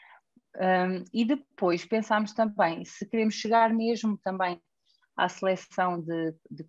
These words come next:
constituintes, aqui pensámos numa, em mais duas tarefas, em que a criança tem que escolher qual é o verbo para aquela estrutura. Ou seja, para uma estrutura como esta, que verbo é que fazia sentido? Se o verbo dar ou o verbo comer. Claro que ela tem ali a imagem,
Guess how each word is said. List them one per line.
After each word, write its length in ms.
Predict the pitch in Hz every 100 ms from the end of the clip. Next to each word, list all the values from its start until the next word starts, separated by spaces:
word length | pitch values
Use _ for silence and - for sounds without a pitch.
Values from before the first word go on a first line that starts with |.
| -
constituintes, 540 | 170 - 180 208 214
aqui 140 | 214 208
pensámos 520 | 214 208 208 208 196
numa, 300 | 208 214 208
em 200 | 196 196
mais 260 | 196 202 180
duas 280 | 196 208
tarefas, 480 | - 196 160 - 160
em 120 | 175 185
que 320 | _ - 190
a 60 |
criança 340 | 170 - 196 202
tem 140 | 208
que 80 | 202
escolher 320 | - 208 208 _ _
qual 300 | 240 240 247
é 100 | 226
o 120 | 226
verbo 580 | 196 196 175 165 175 240 _ _ _ -
para 160 | 214
aquela 420 | 214 214 214 208
estrutura. 680 | 214 - 214 208 170 156 156 - _ _ -
Ou 80 | 175
seja, 220 | 180 170
para 240 | 175 247 247
uma 120 | 233
estrutura 540 | 220 214 - - 190
como 320 | 185 196 202
esta, 300 | 202 220 - 226 -
que 100 | 233
verbo 340 | 208 226 220
é 40 | 220
que 80 | -
fazia 320 | 220 196 214
sentido? 500 | 208 226 214 165 151
Se 160 | - 202
o 60 |
verbo 340 | 185 175 170 180
dar 380 | 214 226 277 -
ou 120 | 208
o 40 | 202
verbo 260 | 208 208 _ -
comer. 400 | 208 208 160 147 _
Claro 220 | 208 214
que 60 | -
ela 140 | 220
tem 260 | 220 226 220
ali 200 | 220 226
a 40 |
imagem, 600 | 226 226 208 214 208 233